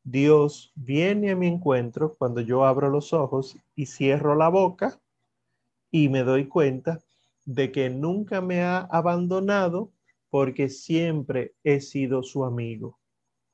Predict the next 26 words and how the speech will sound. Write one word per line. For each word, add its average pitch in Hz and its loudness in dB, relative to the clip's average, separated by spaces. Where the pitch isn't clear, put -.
Este 151 -4
debería 131 -4
ser 127 -6
lo 127 -4
que 127 -6
entendemos 117 -10
de 120 -6
los - -10
salmos. - -16
Bien, 151 -4
entonces 139 -8
tenemos, 151 -4
eh, 127 -2
asignados 156 0
unos 147 -6
salmos, 185 -4
pero 170 0
antes 139 -4
de 131 -2
esos 139 -4
comentarios 139 -2
de 147 -4
ustedes, 156 0
me 135 -6
gustaría 127 -6
saber 123 -4